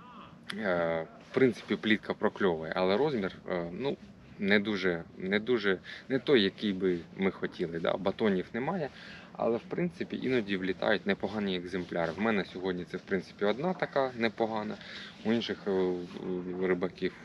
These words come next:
в лові там дві, три, у кого навіть п'ять штук таких от, доволі таки, ну, гарних екземплярів. Е, що хочу ще сказати, друзі, це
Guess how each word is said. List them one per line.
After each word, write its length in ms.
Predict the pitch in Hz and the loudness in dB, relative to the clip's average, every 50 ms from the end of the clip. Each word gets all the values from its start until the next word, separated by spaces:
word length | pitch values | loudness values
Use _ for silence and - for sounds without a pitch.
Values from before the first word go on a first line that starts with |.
| - - - - | -18 -16 -12 -12
в 140 | 90 90 92 | -6 -2 0
лові 320 | 92 95 92 85 87 82 - | 2 4 2 2 0 -4 -6
там 100 | - 82 80 - - - - - | -8 -8 -8 -12 -16 -18 -10 -8
дві, 320 | 95 90 92 113 139 147 139 | -4 -2 0 0 0 -2 -4
три, 340 | - - 95 98 110 117 | -2 2 4 4 4 4
у 60 | 101 87 | 0 -2
кого 300 | - 98 90 87 87 85 | 0 -2 0 0 0 -2
навіть 280 | 87 85 85 - - - | 0 -2 -2 -4 -8 -6
п'ять 340 | - 95 85 80 80 - | 0 0 2 2 0 -6
штук 260 | - - - - 98 - - | -12 -10 -8 -8 -8 -8 -12
таких 360 | - - - - 95 - - | -18 -14 -10 -10 -8 -8 -10
от, 80 | - - - - - 87 | -14 -14 -16 -10 0 2
доволі 320 | 92 85 87 87 80 82 | 2 2 2 2 0 -2
таки, 300 | - - 80 - - 90 | -6 -8 -12 -10 -8 -4
ну, 140 | 104 117 101 - - - | -4 -4 -4 -6 -8 -10
гарних 380 | 92 95 107 92 90 85 82 - - | 0 2 4 4 4 2 -2 -6 -10
екземплярів. 580 | - - 85 87 82 80 - - - - 82 - - - - - - - - - - - - - - - - - - - - - - - - | -10 -6 -6 -6 -6 -8 -8 -10 -10 -10 -10 -12 -14 -16 -14 -12 -12 -10 -10 -10 -10 -12 -12 -12 -12 -12 -12 -12 -12 -14 -14 -16 -16 -10 2
Е, 460 | 104 104 98 95 92 87 85 82 85 90 - - - - - - - - - - - - - - - - - - - - - - - | 6 8 8 8 8 8 6 4 0 -4 -8 -14 -18 -18 -20 -20 -20 -20 -18 -18 -20 -18 -18 -18 -16 -16 -16 -14 -12 -12 -12 -10 -8
що 280 | - - 139 131 120 | -2 2 2 2 2
хочу 340 | 104 - - 120 110 - 110 | 2 0 -2 -4 -2 -2 -4
ще 160 | - - 113 | -4 -4 -4
сказати, 460 | 104 - - 113 107 120 123 - - 101 | -6 -4 -6 -2 0 0 0 0 -2 -4
друзі, 320 | 98 101 104 98 92 95 | -4 -2 -2 -2 -2 -4
це 260 | 90 - - 98 90 | -4 -2 -2 -2 -2